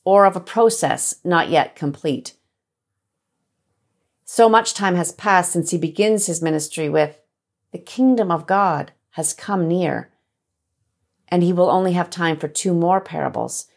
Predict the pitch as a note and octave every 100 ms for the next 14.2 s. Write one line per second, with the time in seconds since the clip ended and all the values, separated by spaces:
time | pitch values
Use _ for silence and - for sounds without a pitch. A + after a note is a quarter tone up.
0 | _ - F3+ F#3+ F#3+ F3 G3 F#3 F3+ D3+
1 | C3+ - D#3 D#3 D#3 - F#3 F3+ C#3+ C3+
2 | C#3+ C#3 - D#3 C#3 C3+ - _ _ _
3 | _ _ _ _ _ _ _ _ A3 G#3+
4 | A3+ C4 A#3 A3+ - - F#3 F3 - F3
5 | F3 D3 C3+ - _ _ _ - D3+ D#3
6 | C#3+ - - _ _ _ _ _ _ _
7 | _ _ _ _ _ _ _ _ _ _
8 | _ _ - F#3+ G#3+ G3 G#3 A#3 A#3+ F3+
9 | E3 D3 D3+ - _ - E3+ G3+ A3+ A3
10 | D#3+ D3 - - F#3 F3+ F3 F3 D#3 C3+
11 | C3 - _ _ _ G3 F#3 F#3+ F#3+ A3
12 | G#3+ G3 E3+ D#3+ - - F3+ E3 E3+ -
13 | D#3 - E3 D3 D3 C#3 D3+ D3+ D3 C3
14 | A#2 -